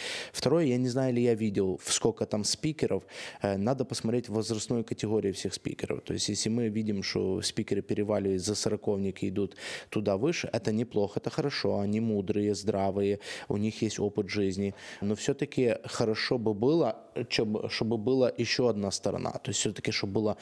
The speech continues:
молодое поколение. Я бы обязательно, обязательно сформировал, э, молодёжную команду, которая бы дальше,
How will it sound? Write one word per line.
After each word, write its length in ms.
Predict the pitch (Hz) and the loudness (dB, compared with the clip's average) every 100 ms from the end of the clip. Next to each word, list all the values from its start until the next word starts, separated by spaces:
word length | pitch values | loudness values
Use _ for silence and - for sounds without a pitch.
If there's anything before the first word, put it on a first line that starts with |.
| - - - | -10 -10 -2
молодое 460 | 110 107 107 113 | 2 2 4 4
поколение. 580 | 107 107 110 98 92 - - - | 2 -2 0 0 0 -2 -4 0
Я 220 | 110 123 | 2 2
бы 160 | 123 - - | 0 -4 -4
обязательно, 1040 | 123 113 123 113 104 98 - 95 95 - - - | -4 0 -2 0 2 2 0 -6 -4 -6 -8 -2
обязательно 720 | 113 110 110 104 98 95 95 | 0 0 2 2 0 -2 -2
сформировал, 800 | - - 120 110 123 117 104 95 - - - - | 0 0 -2 0 0 2 2 0 -4 -16 -12 -4
э, 60 | |
молодёжную 720 | 104 110 110 110 123 107 107 101 | 0 2 0 2 0 0 -2 -2
команду, 640 | - 104 120 147 131 110 - - | -2 0 0 0 -2 -4 -8 -12
которая 460 | - - 120 127 117 | -6 -2 0 2 2
бы 220 | 98 110 | 0 -2
дальше, 760 | 101 104 113 139 135 - 110 | -2 2 4 4 0 2 2